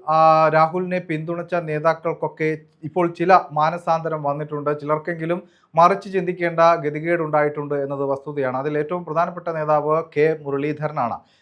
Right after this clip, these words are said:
കെ മുരളീധരൻ ഇത്തരത്തിലൊരു ആരോപണം വന്നപ്പോൾ വാലും തുമ്പുമില്ലാത്ത ആരോപണം, പരാതിക്കാരിയില്ല, എഫ് ഐ ആർ ഇട്ടിട്ടില്ല, അതുകൊണ്ട് തന്നെ ഇതിൽ വിശ്വാസ്യതയില്ല എന്നൊക്കെ പറഞ്ഞ് രാഹുലിന് പൂർണ്ണ പിന്തുണയാണ് നൽകിയത്. പക്ഷേ അദ്ദേഹം ഇപ്പോൾ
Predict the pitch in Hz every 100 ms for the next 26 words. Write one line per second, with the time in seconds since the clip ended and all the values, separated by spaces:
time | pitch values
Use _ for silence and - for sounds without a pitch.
0 | _ 170 190 190 196 185 185 180 156 175
1 | 175 180 170 147 160 170 170 165 156 151
2 | 160 180 151 139 147 170 185 175 160 160
3 | 151 143 143 160 170 139 139 147 143 135
4 | - _ _ - 156 175 196 190 170 165
5 | 156 143 165 156 147 170 165 160 147 156
6 | 147 139 139 185 - _ _ 147 156 202
7 | 208 196 185 185 175 165 165 165 139 143
8 | 151 214 208 208 185 170 165 160 151 165
9 | 165 156 156 165 147 147 156 156 151 147
10 | 151 156 160 156 139 139 156 143 131 143
11 | 175 180 170 127 113 156 190 190 - _
12 | - 165 214 226 220 - 165 190 277 214
13 | 135